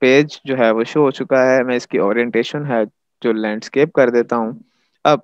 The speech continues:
इस पर हमने वो पिक्चर ऐड करवानी है जिस पर हम इफेक्ट अप्लाई करना चाहते हैं। तो पिक्चर ऐड करवाने के लिए कंट्रोल प्लस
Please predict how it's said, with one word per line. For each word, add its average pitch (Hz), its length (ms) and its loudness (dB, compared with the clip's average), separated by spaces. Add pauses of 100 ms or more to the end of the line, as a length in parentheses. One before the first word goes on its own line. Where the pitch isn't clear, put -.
इस 151 140 -4
पर 156 240 4
हमने 127 260 0
वो 139 120 4
पिक्चर 156 340 2
ऐड 139 200 4
करवानी 120 380 0
है 131 160 0
जिस 131 140 -2
पर 131 140 2
हम 120 140 0
इफेक्ट 123 360 0
अप्लाई 117 280 2
करना 107 260 -2
चाहते 101 360 -2
हैं। 98 120 -6 (320)
तो 131 100 0
पिक्चर 147 320 0
ऐड 139 220 2
करवाने 127 360 0
के 131 80 -8
लिए 127 160 0
कंट्रोल 120 460 0
प्लस 127 340 0